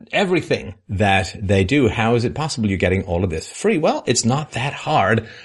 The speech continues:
to figure out from a business standpoint. And, uh, once we understand the motivations, hopefully some of the fear-mongering regarding Google can cool down a bit. I mean, do you know, a recent survey pointed out that more people are scared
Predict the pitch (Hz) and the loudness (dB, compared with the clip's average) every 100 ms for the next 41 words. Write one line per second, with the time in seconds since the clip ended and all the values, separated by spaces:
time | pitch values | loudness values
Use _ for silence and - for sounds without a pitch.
0 | - - 120 110 101 87 - 92 80 165 | -18 -8 -2 0 2 2 0 -2 0 0
1 | - 101 - 90 78 76 87 127 - 87 | 2 0 0 -2 -4 -4 -4 -6 -4 -4
2 | 90 82 85 82 87 101 - 92 82 98 | -2 0 0 0 0 -2 0 -2 0 0
3 | 82 82 82 82 160 180 98 95 - - | 0 0 -2 2 2 2 2 0 0 -6
4 | - - 85 - 82 - 90 82 80 85 | -12 -4 -2 -2 -2 0 0 -2 -4 -4
5 | 78 73 - _ _ _ _ _ _ _ | -2 -4 -8 _ _ _ _ _ _ _
6 | - - 202 127 85 80 87 82 80 85 | -10 0 2 2 0 0 0 2 2 2
7 | 82 80 90 85 - 90 - - 131 107 | 2 0 0 0 -4 -8 -6 -2 0 2
8 | 127 147 90 98 104 95 151 101 92 90 | 2 2 -2 -2 -2 0 0 2 0 2
9 | 127 - 117 - 156 110 90 107 - - | 0 0 0 2 2 0 -4 -8 -10 -20
10 | - - 180 220 214 214 208 92 - - | -18 -6 0 0 2 0 -2 -8 -12 -8
11 | 101 113 117 113 131 170 202 202 208 208 | -2 0 2 2 4 2 2 2 0 0
12 | - - _ _ _ _ _ _ _ _ | -4 -6 _ _ _ _ _ _ _ _
13 | 98 107 104 - - 120 156 180 | 0 2 2 0 0 2 2 2